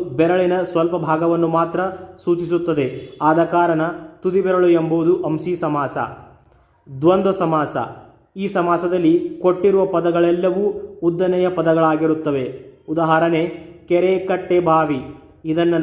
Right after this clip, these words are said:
ನಾವು ಕೆರೆಯು, ಕಟ್ಟೆಯು, ಬಾವಿಯು ಎಂದು ಬಿಡಿಸಿ ಬರೆಯಲಾಗುತ್ತದೆ. ಈ ಎಲ್ಲ ಪದಗಳು ಕೂಡಿಕೊಂಡು ಕೆರೆ, ಕಟ್ಟೆ, ಬಾವಿ ಆಗಿರುತ್ತದೆ. ಆದ ಕಾರಣ ದ್ವಂದ್ವ ಸಮಾಸ.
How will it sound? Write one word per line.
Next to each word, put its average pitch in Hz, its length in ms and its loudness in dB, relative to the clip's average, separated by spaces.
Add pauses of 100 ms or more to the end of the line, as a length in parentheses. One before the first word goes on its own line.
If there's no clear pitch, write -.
ನಾವು 151 200 0 (440)
ಕೆರೆಯು, 165 400 2 (420)
ಕಟ್ಟೆಯು, 175 440 4 (380)
ಬಾವಿಯು 190 520 -2
ಎಂದು 180 140 -2
ಬಿಡಿಸಿ 165 280 0
ಬರೆಯಲಾಗುತ್ತದೆ. 160 720 0 (460)
ಈ 170 80 -4 (100)
ಎಲ್ಲ 190 100 2 (100)
ಪದಗಳು 170 320 4 (100)
ಕೂಡಿಕೊಂಡು 175 480 2 (380)
ಕೆರೆ, 175 260 2
ಕಟ್ಟೆ, 185 280 -2
ಬಾವಿ 165 420 4
ಆಗಿರುತ್ತದೆ. 160 500 0 (200)
ಆದ 160 140 0 (120)
ಕಾರಣ 170 240 2 (540)
ದ್ವಂದ್ವ 165 280 2
ಸಮಾಸ. 147 420 -2